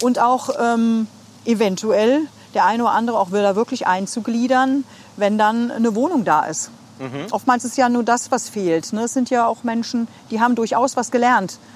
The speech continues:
Speaker 2: Ja.
Speaker 1: Auch manche eine Ausbildung, ein Studium absolviert und sind durch unterschiedliche, ähm, Lebensereignisse in die Situation gekommen, in der sie jetzt sind. Aber das heißt nicht, dass das so bleiben muss, sondern,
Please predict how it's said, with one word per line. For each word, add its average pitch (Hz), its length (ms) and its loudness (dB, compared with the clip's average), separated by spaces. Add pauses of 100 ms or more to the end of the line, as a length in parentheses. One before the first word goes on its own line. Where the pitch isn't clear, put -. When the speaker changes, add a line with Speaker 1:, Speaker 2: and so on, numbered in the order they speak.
(160)
Speaker 2:
Ja. 135 140 -4
Speaker 1:
Auch 196 100 0
manche 214 280 0
eine 226 160 4
Ausbildung, 240 500 0
ein 226 60 -2
Studium 254 500 0
absolviert 233 800 0
und 226 280 -2
sind 240 420 -2
durch 240 160 -2
unterschiedliche, 240 1160 0 (100)
ähm, 220 240 -2 (800)
Lebensereignisse 202 1120 2
in 220 120 -2
die 233 100 2
Situation 254 580 0
gekommen, 254 340 0
in 247 120 0
der 240 140 2
sie 233 100 -2
jetzt 214 340 0
sind. 180 400 -2
Aber 214 140 2
das 226 160 -2
heißt 233 320 0
nicht, 240 180 -2
dass 240 120 -2
das 233 180 -4
so 233 80 -2
bleiben 254 400 2
muss, 285 260 0
sondern, 202 420 -2